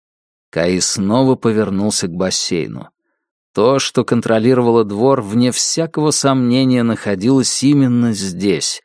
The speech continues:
Оставшаяся часть комнаты была пустой.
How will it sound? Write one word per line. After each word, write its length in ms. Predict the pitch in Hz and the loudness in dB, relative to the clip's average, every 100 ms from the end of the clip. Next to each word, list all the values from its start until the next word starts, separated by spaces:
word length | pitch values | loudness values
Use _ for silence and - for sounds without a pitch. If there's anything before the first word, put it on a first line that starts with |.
| _ _ - _ _ | _ _ -20 _ _
Оставшаяся 840 | - - - - 147 - 160 143 147 | -8 -6 -4 0 0 0 0 0 -2
часть 340 | - 135 - | 0 0 -2
комнаты 500 | - 113 120 120 - | -2 0 2 0 -2
была 420 | 113 101 101 92 82 | -2 0 0 0 -2
пустой. 800 | - 85 - - 55 52 - | -6 -6 -6 -6 -8 -10 -14